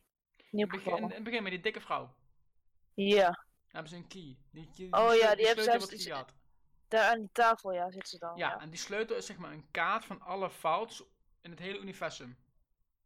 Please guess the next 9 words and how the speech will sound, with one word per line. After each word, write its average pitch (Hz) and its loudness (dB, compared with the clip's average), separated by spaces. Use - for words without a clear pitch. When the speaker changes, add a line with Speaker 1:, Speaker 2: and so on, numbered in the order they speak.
Speaker 1:
van 160 -14
Borderlands. 147 -4
Speaker 2:
Ja. 196 -12
Speaker 1:
Dus 143 -14
je 175 -10
gaat 175 -6
eigenlijk 202 -4
van 160 -4
Pandora, 196 -6